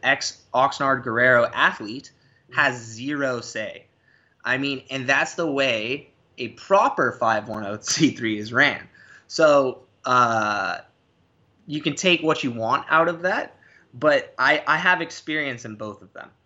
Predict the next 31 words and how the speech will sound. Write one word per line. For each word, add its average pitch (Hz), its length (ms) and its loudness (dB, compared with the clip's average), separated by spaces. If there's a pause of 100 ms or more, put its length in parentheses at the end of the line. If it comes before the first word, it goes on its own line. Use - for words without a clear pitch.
(340)
Um, 110 560 -2 (100)
and 123 500 2 (480)
I 120 180 2
know 131 360 4
how 123 340 4
a 107 40 -4
five 110 320 -6
one 107 160 -10
oh 104 100 -10
C 98 220 -12
three, 98 380 -12 (180)
you 104 120 -10
know, 73 160 -8 (300)
I, 107 200 2
I've 127 200 2
been 151 200 2
in 147 140 0
the 139 60 0
meetings. 107 480 -6 (100)
I 120 200 2
actually 131 400 0
am 110 140 -8
not 123 280 -2 (440)
any 175 260 0
part 170 460 0
of 156 340 -2
the 120 80 -12
Youth 107 260 -8
Academy. 98 540 -10
It's 110 160 -10
its 117 140 -8